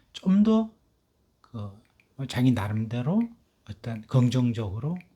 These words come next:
해석을 하고, 어, 긍정적인 방향으로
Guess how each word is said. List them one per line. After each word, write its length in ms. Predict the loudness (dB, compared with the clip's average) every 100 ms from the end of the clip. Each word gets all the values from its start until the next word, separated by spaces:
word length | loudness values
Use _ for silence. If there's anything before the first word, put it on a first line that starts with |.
| _ _ -4
해석을 380 | -2 -2 -4
하고, 340 | -8 -12 -14 -16 _ _ _ _ _ -12
어, 340 | -8 -6 -6 -10 _ _
긍정적인 840 | 2 4 4 4 2 2 0 0 -2
방향으로 840 | -4 -6 -6 -6 -8 -6 -4 -4